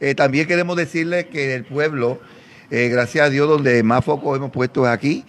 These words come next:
Hemos coordinado bien con Omar. Eh, si ha-, si había un foco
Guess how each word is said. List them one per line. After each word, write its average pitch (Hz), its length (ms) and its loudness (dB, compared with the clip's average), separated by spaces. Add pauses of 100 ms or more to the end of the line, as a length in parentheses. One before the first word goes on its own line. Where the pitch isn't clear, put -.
(360)
Hemos 127 480 2
coordinado 127 520 0
bien 131 240 2
con 123 200 0
Omar. 127 420 2 (400)
Eh, 127 640 0 (100)
si 139 300 -2
ha-, 147 240 4
si 156 100 -2
había 139 260 4
un 208 120 0
foco 143 500 0